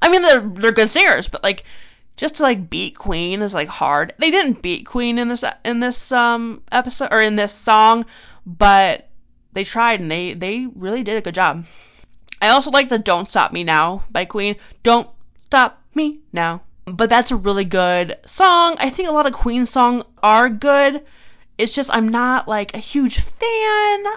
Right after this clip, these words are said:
Like, I would listen to them if my dad listens to them, but that's pretty much it, I think. I wanna say thank you guys for listening to me rant this long about soundtracks.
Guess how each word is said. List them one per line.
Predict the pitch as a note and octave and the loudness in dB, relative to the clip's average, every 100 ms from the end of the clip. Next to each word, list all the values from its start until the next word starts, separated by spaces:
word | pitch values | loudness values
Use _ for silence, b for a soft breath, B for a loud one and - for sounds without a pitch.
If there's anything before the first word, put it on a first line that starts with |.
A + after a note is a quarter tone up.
| - | -10
Like, | - A#3+ A#3+ - - | -2 -2 -2 -6 -4
I | |
would | C4+ C4 | -4 -2
listen | C#4+ F#4 | -6 -8
to | F4 | -4
them | F4+ F4 | -2 0
if | E4 | -2
my | C4+ | 0
dad | F#3+ | 0
listens | A3 A3+ A#3+ - | 0 -4 -8 -6
to | |
them, | B3 A#3+ A#3 G#3+ | -4 -2 -2 -2
but | F3+ C#3 | -2 -4
that's | E3 | -6
pretty | - F3+ | -8 -8
much | G2+ - | -8 -8
it, | E2+ - | -10 -10
I | - | -14
think. | - - - - - - - B B B B B B - - - - | -16 -18 -20 -20 -20 -20 -20 B B B B B B -20 -16 -14 -4
I | F#3+ G3+ | 0 2
wanna | C#4 F#4 | 0 -4
say | G4 G4 E4+ | -4 -2 -2
thank | G#3 E3 E3 | -2 -4 -4
you | A3+ | -2
guys | B3+ C4+ C4 | 0 0 -2
for | - | -6
listening | G#3+ A3 - C4 | -6 -6 -2 -2
to | C4 | 0
me | C4+ | 0
rant | G#3 E3 D#3 F3+ F3+ | 0 -2 -2 -2 -4
this | G3+ G3 - | -6 -6 -4
long | D#3+ D#3 F#3+ | 0 0 0
about | G3 E3+ E3+ | 0 -2 -2
soundtracks. | - D3 D#3+ A3 A#3+ B3+ | -4 -4 -2 -2 -2 -4